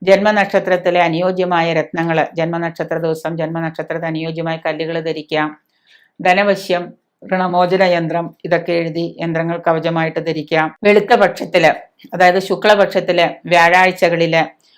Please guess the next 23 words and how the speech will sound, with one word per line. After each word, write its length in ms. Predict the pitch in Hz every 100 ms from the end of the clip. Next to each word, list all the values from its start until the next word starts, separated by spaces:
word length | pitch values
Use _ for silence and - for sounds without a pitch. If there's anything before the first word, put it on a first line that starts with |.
| _
അർദ്ധരാത്രി 680 | 170 180 180 233 214 196 196 190
പന്ത്രണ്ട് 500 | 175 170 175 202 208
മണിക്ക്, 400 | 185 160 151 139 - -
വെളുത്തപക്ഷ 540 | 170 170 196 180 185
സമയത്ത് 560 | 175 175 175 170 165 160 -
അർദ്ധരാത്രി, 640 | 156 165 190 190 170 165
വ്യാഴാഴ്ച, 560 | 160 160 160 170 170 170 160 -
എല്ലാ 200 | 165 175
വ്യാഴാഴ്ചയും 680 | 170 160 160 160 160 180 196 _ _ _
അർദ്ധരാത്രി 560 | 175 170 190 196 180 180
പന്ത്രണ്ട് 460 | 175 165 170 190 196
മണിക്ക് 380 | 175 160 165 160 - _ _ _
ശ്രീ 140 | 180 190
സൂക്തം 440 | 196 196 175 180 170
ചൊല്ലുക. 340 | 170 160 160 156 151 - _ _ _ _
ചന്ദനവും 540 | - 185 190 202 202 202
കുങ്കുമവും 520 | 185 175 180 190 185
കൂടെ 240 | 175 175 170 - _ _
നെറ്റിയില് 520 | 175 170 170 202 180 170
കുങ്കുമം 420 | 170 170 170 180
തിലകം 340 | 170 165 160 160
അണിഞ്ഞിട്ട് 400 | 170 175 170 175
വേണം 280 | 165 160